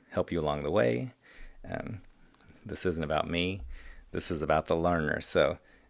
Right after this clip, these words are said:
my, uh, my dad was a good example of this when he, <laughs> when he was teaching. I mean, my dad's a mechanic. When he would show me some things, he definitely could have done the work that I did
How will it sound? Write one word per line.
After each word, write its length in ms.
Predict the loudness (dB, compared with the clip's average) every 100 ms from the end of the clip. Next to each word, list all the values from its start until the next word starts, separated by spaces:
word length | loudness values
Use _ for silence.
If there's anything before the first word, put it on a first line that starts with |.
| -12
my, 440 | -2 0 0 0
uh, 240 | -2 -4 -6 -10 -6
my 140 | -2
dad 220 | 0 0
was 100 | -2
a 40 | -4
good 120 | -4
example 500 | -4 -4 -4 -4 -4
of 80 | -2
this 220 | -2 -2
when 160 | -6
he, 460 | -4 -2 -2 -2 -6 -14 -14 -14
<laughs> 320 | -14 -18 -16 -2
when 160 | 0 4
he 120 | 2
was 200 | 4 -2
teaching. 500 | -2 -4 0 -2 -2 -6 -18 -18 -20 _ _ -10
I 40 |
mean, 180 | -6 -4
my 140 | -2
dad's 220 | 2 0 0
a 40 |
mechanic. 520 | -8 0 4 4 2
When 100 | 0
he 80 | 0
would 120 | -2
show 180 | 0 0
me 120 | 0
some 180 | -2 -4
things, 300 | -2 -2 -4 -12 -18 -20 _ _ _ _ _ _ _
he 180 | -6 -2
definitely 420 | 4 4 4 -2
could 160 | -2 0
have 360 | 0 -2 -10 -20 _ -18 -18 -20 -20 -20 -20 -6
done 160 | 0 2
the 60 | 4
work 220 | 2 2
that 100 | 2
I 100 | 2
did 260 | 2 -2